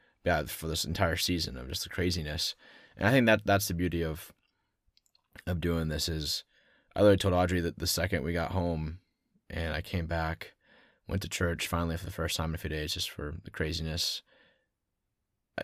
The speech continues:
I just felt like such a weight lifted off. And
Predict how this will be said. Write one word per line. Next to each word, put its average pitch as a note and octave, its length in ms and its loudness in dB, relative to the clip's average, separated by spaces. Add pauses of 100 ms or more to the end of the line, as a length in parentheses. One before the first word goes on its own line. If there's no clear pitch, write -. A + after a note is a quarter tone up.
(140)
I - 40 2
just G2+ 120 2
felt - 160 0
like F#2+ 140 0
such G#2+ 160 -2
a E2+ 60 2
weight D#2 320 -2
lifted - 280 -10
off. - 380 -8 (540)
And D#2 340 -6